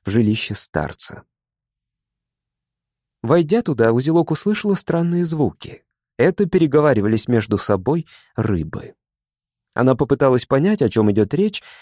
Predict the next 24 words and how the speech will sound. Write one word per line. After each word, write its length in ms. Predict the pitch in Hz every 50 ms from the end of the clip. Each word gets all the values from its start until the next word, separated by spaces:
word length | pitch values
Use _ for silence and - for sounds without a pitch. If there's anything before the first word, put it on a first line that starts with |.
| - _ _
однако 400 | 113 127 131 156 151 - 156 160
рыбы 260 | 175 226 240 180 135
говорили 420 | 110 123 113 123 117 120 110 110
на 140 | 110 117 135
древнем, 600 | 127 107 135 135 175 214 202 180 202 202 190 185 - - - _ _
вышедшем 580 | - 120 170 156 117 - 107 95 - 113 110 113
из 60 | 110
употребления 640 | 123 123 - - 135 131 120 117 139 170 170 170 165
наречии — 760 | 156 156 151 147 139 104 80 - - - - - - - - _ _ _ _ _
так 160 | 120 113 110
что 180 | - - - 113
уловить 380 | 107 110 135 139 123 113 85
смысл 400 | - - 127 143 180 - - 180
было 240 | 165 151 165 160 160
почти 580 | - - 120 95 - - - - 95 95 95 - _ _
невозможно. 840 | - 117 104 92 90 82 - - 73 62 50 - - - - - - _ _ _ _ _ _ _ _ _ _ _ _ _ _ _ _ _ _ _ _ _ _ _
"Что 580 | _ - - - 151 175 196 208 214 226 233 220
ж, 260 | 185 - - - - -
надо 460 | - 123 139 160 147 160 156 156 175
поискать 720 | 160 151 - 151 147 147 127 - - - 143 143 156 139 -
рыбок 460 | 120 123 156 208 220 175 123 95 -
для 160 | 101 107 113 110
моей 340 | 107 107 101 95 92 92
дочки", — 680 | 87 92 107 110 98 82 - - - - - - - -